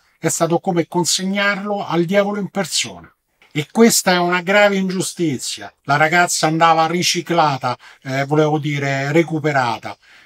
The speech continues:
ed accompagnata in un percorso che le avrebbe permesso di tornare alla società civile, così che potesse riprendere una vita normale e guadagnarsi da vivere onestamente, magari come infermiera, insegnante in un nido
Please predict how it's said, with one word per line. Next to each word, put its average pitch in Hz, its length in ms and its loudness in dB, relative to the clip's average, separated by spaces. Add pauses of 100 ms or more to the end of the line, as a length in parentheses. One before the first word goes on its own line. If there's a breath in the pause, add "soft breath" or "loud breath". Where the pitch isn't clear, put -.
ed 151 180 0
accompagnata 156 840 0
in 156 80 0
un 156 160 -2
percorso 147 720 -2
che 127 140 -8
le 131 80 0
avrebbe 139 400 0
permesso 147 580 -2
di 139 120 -6
tornare 135 680 -2
alla 151 240 2
società 131 480 -6
civile, 147 640 -6 (360 loud breath)
così 156 280 0
che 185 160 0
potesse 170 500 0
riprendere 135 640 -2
una 123 200 -4
vita 160 260 0
normale 113 680 -8 (260 soft breath)
e 147 80 -8
guadagnarsi 180 720 0
da 170 140 4
vivere 208 320 0
onestamente, 190 1300 -2 (400 soft breath)
magari 185 360 2
come 185 240 0
infermiera, 175 840 0
insegnante 170 600 -2
in 170 60 2
un 170 180 2
nido 156 540 -2